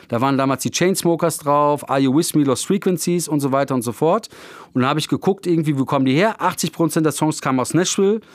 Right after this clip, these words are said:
Nächste, was ich gemacht habe, mir einen Flug gebucht und bin dann wirklich in einem Jahr zwanzig Mal dahin geflogen, von Tür zu Tür gegangen und, äh, mittlerweile haben wir da ein Office. Mittlerweile bin ich da, äh, Professor an der Universität für Songwriting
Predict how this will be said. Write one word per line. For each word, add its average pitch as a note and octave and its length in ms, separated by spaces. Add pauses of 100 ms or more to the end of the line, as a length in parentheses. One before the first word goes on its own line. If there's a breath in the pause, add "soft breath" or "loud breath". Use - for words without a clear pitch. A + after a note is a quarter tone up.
(600 loud breath)
Nächste, F#3+ 560
was D#3+ 140
ich - 40
gemacht D#3+ 300
habe, D3+ 100
mir C#3+ 60
einen C3 80
Flug A3+ 180
gebucht G3 420
und C3+ 140
bin C#3+ 100
dann C3+ 140
wirklich D#3 160
in C#3+ 60
einem C#3 180
Jahr C#3+ 140
zwanzig D3+ 340
Mal C#3 140
dahin B2+ 180
geflogen, E3 400
von C3 180
Tür G3 200
zu E3 120
Tür A3 360 (420 loud breath)
gegangen F#3 640
und, D#3 680
äh, C#3 240
mittlerweile C#3 520
haben C#3 140
wir B2+ 60
da A#2+ 100
ein C3 100
Office. A3 440
Mittlerweile C#3 540
bin C3+ 160
ich C#3 220
da, B2+ 580
äh, A#2+ 60
Professor D#3 460
an C#3 80
der D3 120
Universität C3+ 640
für G3+ 80
Songwriting F#3+ 720